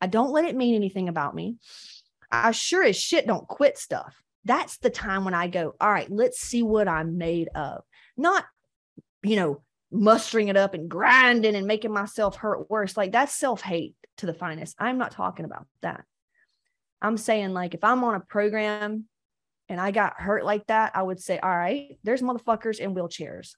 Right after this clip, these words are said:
that's in better shape than me. They, they don't have legs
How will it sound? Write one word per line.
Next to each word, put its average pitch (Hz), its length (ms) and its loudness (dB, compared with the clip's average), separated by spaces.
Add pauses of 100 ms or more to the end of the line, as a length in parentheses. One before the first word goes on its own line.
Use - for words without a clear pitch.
(100)
that's 185 200 -4
in 190 80 0
better 175 200 0
shape 175 300 -4
than 185 140 -4
me. 147 200 -12 (920)
They, 233 440 2 (280)
they 226 160 8
don't 269 160 6
have 214 160 2
legs 165 540 -2